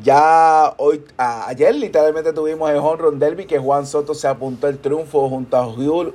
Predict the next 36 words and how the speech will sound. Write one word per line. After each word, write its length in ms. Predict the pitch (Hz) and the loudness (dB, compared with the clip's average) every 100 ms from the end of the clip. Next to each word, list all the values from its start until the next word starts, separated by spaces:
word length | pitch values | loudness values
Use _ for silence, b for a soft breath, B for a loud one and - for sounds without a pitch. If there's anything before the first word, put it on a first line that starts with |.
| 139 | -6
Julio 320 | 151 170 165 | -4 0 0
Rodríguez, 640 | 147 131 123 185 208 165 - B B B | 2 0 -2 -2 0 0 -2 B B B
sobre 300 | - 139 139 | 2 4 4
Julio 320 | 120 185 226 | 2 2 2
Rodríguez, 480 | 156 135 151 180 151 - B B B | 2 -2 -2 0 -2 -4 B B B
eh, 420 | - 120 113 120 | -2 0 2 4
el, 160 | 120 113 | 2 0
eh, 240 | - 117 113 | 2 4 4
la 160 | 113 120 | 2 -4
sensación, 640 | 123 123 113 135 143 147 | -6 -4 -2 -2 -2 0
este, 880 | 131 127 123 131 123 113 104 98 - - - | 0 0 -2 -4 0 0 0 -2 -10 -14 -4
novata. 560 | 117 120 190 190 143 - B B B B - | 2 4 4 0 -8 -10 B B B B -6
Y 140 | 113 | 0
eso 240 | 120 160 | 2 2
fue 480 | 139 - 202 240 240 | 2 4 4 4 2
ahí 320 | 208 165 220 | 2 2 2
hasta 260 | 226 - 160 | 2 2 -2
lo 100 | 147 | 0
último. 600 | 175 220 - 151 131 113 - | -2 -6 -10 -12 -10 -10 -8
Oye, 280 | - 160 139 | -4 0 0
tremendo 580 | 127 127 139 170 190 175 | 0 -4 -4 -6 -2 4
Home 460 | 151 143 135 147 | 4 4 -2 -4
Run 160 | 165 156 | -2 0
Derby. 300 | 240 294 208 | 0 0 -2
Y 120 | 143 | 2
hoy 140 | 156 | 2
tenemos, 480 | 156 165 165 170 156 b b b b | 0 -6 -6 -8 -10 b b b b
eh, 180 | - 135 | -2 2
alrededor 380 | 131 131 131 143 | 2 2 0 2
de 60 | 156 | 0
las 160 | 143 | 0
siete 420 | - 170 175 180 | -2 -6 -4 2
de 500 | 165 156 151 143 135 135 | 2 4 2 2 0 -2
Central, 640 | - 135 135 156 180 190 | -4 -4 -2 2 4 4
ocho 720 | 151 156 143 165 147 143 135 - | 2 0 -2 0 2 4 0 0
Este, 560 | 190 196 - 139 139 | 0 0 -2 0 0